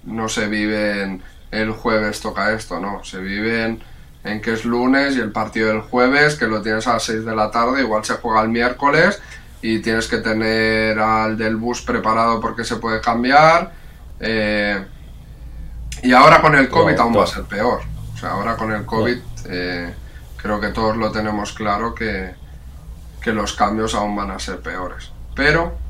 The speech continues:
Speaker 1: es lo que nos toca vivir y, y hay que estar preparados. O sea, no
Speaker 2: Y es lo que,
Speaker 1: queda
Speaker 2: es lo que nos gusta.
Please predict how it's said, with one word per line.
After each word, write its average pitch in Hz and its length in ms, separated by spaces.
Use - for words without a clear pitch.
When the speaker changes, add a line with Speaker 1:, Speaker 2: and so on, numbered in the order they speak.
Speaker 1:
es 110 80
lo 117 160
que 120 80
nos 113 220
toca 113 240
vivir 139 420
y, 98 420
y 98 60
hay 104 160
que 95 60
estar 90 240
preparados. 120 680
O - 40
sea, - 180
no 90 180
Speaker 2:
Y 92 60
es 104 80
lo 117 120
que, 117 120
Speaker 1:
queda 110 280
Speaker 2:
es 113 80
lo 123 80
que 120 120
nos 110 140
gusta. 107 360